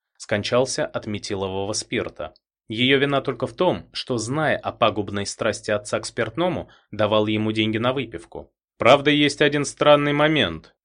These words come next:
Чертовы цветы», признался Марат и посмотрел на Елену.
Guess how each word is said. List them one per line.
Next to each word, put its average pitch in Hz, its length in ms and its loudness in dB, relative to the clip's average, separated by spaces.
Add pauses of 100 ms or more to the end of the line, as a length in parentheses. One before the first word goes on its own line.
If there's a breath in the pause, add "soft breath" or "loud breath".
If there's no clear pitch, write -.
(140)
Чертовы 143 600 4
цветы», 147 840 0 (400)
признался 95 480 -4
Марат 98 380 2
и - 40 -10
посмотрел 98 500 -4
на 98 100 -4
Елену. 90 440 -4